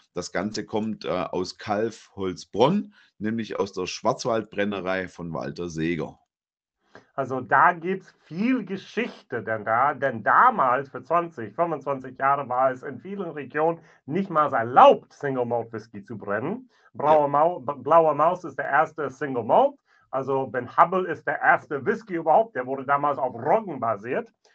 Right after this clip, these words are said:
Speaker 2: Und die meisten, ähm, damals Zollämter haben es nicht mal erlaubt,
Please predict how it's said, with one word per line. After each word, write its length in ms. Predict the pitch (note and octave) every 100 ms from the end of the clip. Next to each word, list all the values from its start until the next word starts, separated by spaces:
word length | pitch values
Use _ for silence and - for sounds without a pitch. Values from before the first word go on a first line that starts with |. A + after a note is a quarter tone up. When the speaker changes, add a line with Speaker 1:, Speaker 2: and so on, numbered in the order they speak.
| _ -
Speaker 2:
Und 180 | C#3+ C3+
die 120 | C3+
meisten, 720 | B2+ D#3 F#3+ - - F3+ F3+ D#3+
ähm, 320 | D3+ D3+ D3
damals 420 | C#3+ C#3+ D3 C#3
Zollämter 520 | E3+ E3 D#3+ D3 D3+
haben 360 | C3 C#3 C#3 C#3
es 120 | C3 D3
nicht 160 | C#3
mal 160 | C#3 A#2
erlaubt, 440 | A2 B2 D#3+ E3+